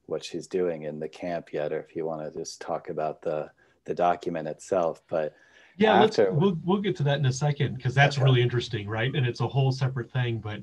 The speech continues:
Speaker 2: but let's talk about where, how we actually get this, 'cause I think that's really fascinating too.
Speaker 1: So she has this, so at the end of the war, she has the document, she's made a few changes, and she starts to circulate it, first among
Speaker 2: Mm-hmm.
Speaker 1: friends,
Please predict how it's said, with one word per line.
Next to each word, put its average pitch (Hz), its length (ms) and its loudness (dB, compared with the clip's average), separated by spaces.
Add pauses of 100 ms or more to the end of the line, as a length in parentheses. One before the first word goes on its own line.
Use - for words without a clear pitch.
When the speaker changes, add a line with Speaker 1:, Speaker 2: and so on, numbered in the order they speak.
(140)
Speaker 2:
but 120 160 -2
let's 147 180 0
talk 208 200 -2
about 143 180 -2
where, 139 160 -2
how 147 180 -2
we 139 100 0
actually 123 280 -6
get 113 200 -8
this, - 180 -14
'cause 107 140 -8
I 107 80 -8
think 123 180 -4
that's 113 220 -10
really 101 160 -10
fascinating 95 460 -14 (120)
too. 113 120 -8 (240)
Speaker 1:
So 117 380 4
she - 220 4
has 143 340 4
this, 107 360 6
so - 240 4
at 131 220 6
the 127 120 8
end 123 140 6
of 113 80 4
the 107 80 4
war, 78 200 2
she - 160 -2
has 95 240 0
the 101 100 0
document, 85 500 -4
she's 92 240 -4
made 98 200 2
a 95 60 -2
few 85 460 0 (100)
changes, 80 440 -8
and 104 140 -8
she - 120 -2
starts 113 340 2
to - 100 -8
circulate 73 520 -6
it, - 120 -6
first 113 260 2
among 90 320 0
Speaker 2:
Mm-hmm. - 100 -16
Speaker 1:
friends, 98 560 -2